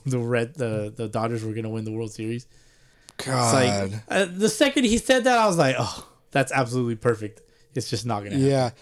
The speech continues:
Speaker 2: I mean, if, if you, if you say in a private setting, like, if you're trying to hype your boys up and you say, like,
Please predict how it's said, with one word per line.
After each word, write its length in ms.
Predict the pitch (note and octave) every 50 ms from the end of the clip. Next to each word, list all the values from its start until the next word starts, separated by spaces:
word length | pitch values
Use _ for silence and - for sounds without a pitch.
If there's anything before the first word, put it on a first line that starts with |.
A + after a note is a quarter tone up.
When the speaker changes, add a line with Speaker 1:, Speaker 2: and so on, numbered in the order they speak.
| _ -
Speaker 2:
I 100 | - E3+
mean, 160 | F#3 G#3+ A#3 A#3
if, 200 | G#3+ F#3+ - -
if 200 | - F3+ D#3+ -
you, 340 | F3+ G3 A3 B3 C4 C4 A#3 -
if 140 | E3+ C#3+
you 80 | F#3 G3
say 220 | F#3 - A#3 A3+
in 80 | A3+ F#3
a 60 | C#3+
private 400 | A#2 - - C#3 C#3 D3 C#3+ C#3+ -
setting, 400 | - - C3 B2+ C3+ D3 D#3 - -
like, 260 | C#3+ C#3+ C#3+ C3+ -
if 100 | C#3 B2+
you're 80 | D#3+ D#3+
trying 140 | - F3+ F3+
to 40 | D3+
hype 180 | D#3 D#3 D3+ -
your 100 | D3 B2
boys 340 | A#2 C3+ C#3 C#3 C3+ A#2
up 160 | B2+ C3 C3 C3
and 80 | C3+
you 60 | C3
say, 180 | B2 - - C3+
like, 240 | B2+ A#2+ A2+ -